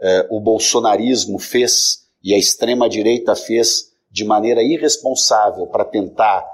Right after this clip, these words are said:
eh, bloquear o resultado que se desenhava na eleição foi um crime, eh, enorme contra a economia do país. Nos entregaram uma economia quebrada pelo que fizeram, inclusive, na, na, na,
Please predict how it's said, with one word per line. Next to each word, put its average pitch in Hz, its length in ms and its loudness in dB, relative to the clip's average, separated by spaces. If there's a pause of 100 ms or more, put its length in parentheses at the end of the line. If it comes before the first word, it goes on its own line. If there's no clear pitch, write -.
(420)
eh, 92 180 2 (140)
bloquear 135 560 2
o 170 80 0
resultado 113 600 0
que - 100 -4
se - 120 -2
desenhava 101 560 0
na 98 80 -4
eleição 120 640 0
foi 120 400 2 (340)
um 98 160 -8
crime, 123 960 0
eh, 87 280 -2
enorme 113 560 0 (160)
contra 135 320 0
a - 20 2
economia 147 420 0
do - 80 -4
país. 107 580 0 (280)
Nos 85 160 -6
entregaram 101 520 2
uma 123 100 -4
economia 110 580 0
quebrada 110 760 0 (440)
pelo 113 200 0
que 123 140 -10
fizeram, 110 640 2
inclusive, 104 640 -6
na, 117 200 0
na, 98 160 0
na, 85 400 -6